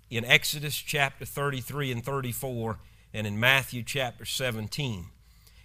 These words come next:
In Exodus chapter thirty-three, in verses seven through eleven, probably one of my favorite passages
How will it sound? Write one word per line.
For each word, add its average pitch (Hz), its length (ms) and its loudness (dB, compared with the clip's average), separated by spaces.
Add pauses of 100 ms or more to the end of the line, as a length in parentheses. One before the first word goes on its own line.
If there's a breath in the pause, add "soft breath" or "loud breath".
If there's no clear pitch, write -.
In 135 100 -2
Exodus 165 420 6
chapter 160 440 2
thirty-three, 131 960 -2 (520 soft breath)
in 120 120 -6
verses 131 580 0
seven 156 520 2
through 143 260 -2
eleven, 123 600 2 (480 soft breath)
probably 185 280 6
one 156 200 4
of 151 60 4
my 135 160 4
favorite 139 500 -2
passages 120 800 -4